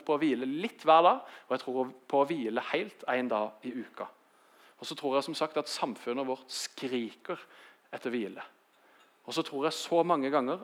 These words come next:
at ikke vi vet hvordan vi hviler, og at vi ødelegger hvilen vår ved å finne på andre ting. Og jeg tror at mange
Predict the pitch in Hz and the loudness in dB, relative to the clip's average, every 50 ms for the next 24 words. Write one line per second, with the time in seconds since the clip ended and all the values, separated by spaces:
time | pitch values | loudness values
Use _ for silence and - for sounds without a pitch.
0 | - 143 - - 143 - - 123 120 117 113 139 - - _ - - - - 117 | -4 -4 -4 -4 -6 -4 -4 -4 -2 -2 -4 -6 -8 -10 _ -20 -18 -14 -12 -10
1 | - - - 117 117 123 123 131 120 107 104 131 185 208 - - _ _ _ _ | -10 -8 -6 -6 -4 -4 -2 -2 -2 -2 -4 -6 -8 -10 -12 -20 _ _ _ _
2 | _ _ _ _ _ _ _ - 117 123 - 156 147 - - - - - 202 160 | _ _ _ _ _ _ _ -6 -6 -4 -2 -2 -4 -4 -4 -2 2 4 4 4
3 | 120 107 104 104 107 110 110 139 143 175 147 117 107 110 127 160 - 135 - - | 4 0 -4 -6 -6 -4 -2 0 2 2 2 2 0 -2 -4 -4 -4 -4 -6 -10
4 | - - - - - - 120 117 135 139 - 160 127 113 - 147 127 131 120 101 | -20 -20 -20 -20 -16 -6 -4 -2 -2 -2 -2 -4 -6 -4 -4 -4 -6 -6 -6 -8
5 | 95 - - - - - _ _ _ _ _ _ _ _ _ _ _ _ _ _ | -12 -16 -18 -20 -20 -20 _ _ _ _ _ _ _ _ _ _ _ _ _ _
6 | _ _ _ _ _ _ _ _ _ _ _ _ _ _ _ _ _ _ _ _ | _ _ _ _ _ _ _ _ _ _ _ _ _ _ _ _ _ _ _ _
7 | _ _ _ _ _ _ _ _ _ _ _ - 208 - - 190 190 208 208 208 | _ _ _ _ _ _ _ _ _ _ _ 6 6 8 8 8 8 8 8 8
8 | 214 220 226 190 143 131 135 143 147 | 8 8 8 8 8 6 6 6 6